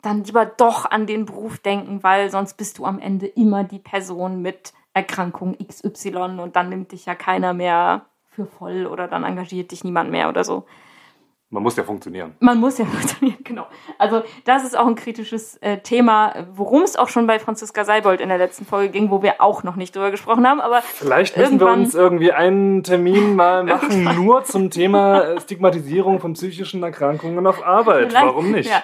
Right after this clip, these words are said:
Speaker 1: wenn wir ein Buch dazu nennen.
Speaker 2: <laughs>
Speaker 1: Ähm, genau. Also darüber haben wir nicht gesprochen. Ich hoffe, das war aber jetzt trotzdem irgendwie unterhaltsam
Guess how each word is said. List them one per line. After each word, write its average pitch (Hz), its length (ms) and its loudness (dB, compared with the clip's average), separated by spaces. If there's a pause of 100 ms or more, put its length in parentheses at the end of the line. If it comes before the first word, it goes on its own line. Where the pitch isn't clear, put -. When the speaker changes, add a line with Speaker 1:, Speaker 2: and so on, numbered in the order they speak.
(120)
Speaker 1:
wenn 220 200 6
wir 202 80 4
ein 190 120 6
Buch 190 240 -6
dazu - 320 -10
nennen. 208 340 -6 (340)
Speaker 2:
<laughs> - 320 -10
Speaker 1:
Ähm, 226 300 2 (300)
genau. - 160 -6 (260)
Also 226 200 2 (140)
darüber 196 360 0
haben 180 160 -12
wir 175 60 -10
nicht 170 180 -18
gesprochen. - 340 -20 (960)
Ich - 320 -8 (160)
hoffe, 311 320 0
das 240 200 -8
war 220 140 4
aber 240 120 -2
jetzt 220 300 -10
trotzdem 240 600 -2
irgendwie 214 840 -6 (720)
unterhaltsam 269 1300 2